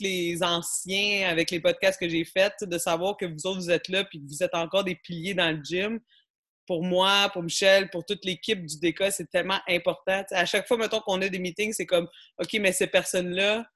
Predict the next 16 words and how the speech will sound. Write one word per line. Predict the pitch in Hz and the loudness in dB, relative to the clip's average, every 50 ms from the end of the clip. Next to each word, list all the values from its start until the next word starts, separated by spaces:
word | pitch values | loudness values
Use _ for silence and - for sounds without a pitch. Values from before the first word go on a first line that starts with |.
| _ _ _ | _ _ _
veulent | 180 156 156 208 208 196 165 - | -8 2 4 4 4 4 0 -8
quoi ? » | - - 190 185 185 - - | -2 0 0 0 0 -4 2
Parce | - 180 170 - | 2 2 2 4
que | - 185 | -2 2
dans | 170 170 165 | 4 4 4
le | 165 | 4
fond, | - - 214 196 | 2 -2 -4 -2
pour | - 196 180 | -2 -4 -4
nous, | 180 185 208 | -2 -2 -2
c'est | 214 - - 180 | -2 -2 -4 -6
que | 160 | -8
vous | 147 151 165 | -6 -2 -2
êtes | 180 175 - | -2 -2 -2
l'essence | 185 170 165 170 170 - - 208 185 185 185 180 180 180 151 131 | 0 2 2 2 2 -2 -2 -2 0 0 0 0 -2 -4 -6 -8
du | - 147 135 | -12 -12 -6
gym. | - 170 170 170 160 147 | -2 -2 -2 -2 -2 -6